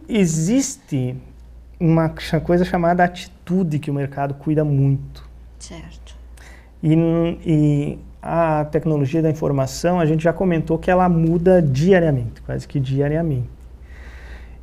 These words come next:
Speaker 1: E se você não for um bom pesquisador, ele não é um mercado muito legal. Então você tem que tá disposto a estar sempre buscando, não ter medo de mexer em coisas que você nunca mexeu.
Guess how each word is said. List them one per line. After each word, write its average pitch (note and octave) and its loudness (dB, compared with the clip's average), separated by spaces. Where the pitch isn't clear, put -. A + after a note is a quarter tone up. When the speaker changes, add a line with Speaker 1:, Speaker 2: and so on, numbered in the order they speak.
Speaker 1:
E E3 8
se - -2
você A#3 2
não A#3+ 4
for G#3 6
um G3+ 8
bom F#3+ 10
pesquisador, F3 6
ele E3+ 4
não F3+ 4
é F3 6
um E3+ 2
mercado C#3 -2
muito C#3 2
legal. C#3+ 2
Então C#3 -2
você D#3 2
tem G3 2
que G3+ -6
tá F#3+ 2
disposto F#3+ 4
a G3 4
estar A3 2
sempre D4 2
buscando, G3 4
não E3+ 6
ter G3 8
medo F#3+ 6
de F3+ 2
mexer F3+ 4
em G3+ 4
coisas F#3+ 4
que A3 -6
você G3+ 0
nunca G3 4
mexeu. G#3+ 2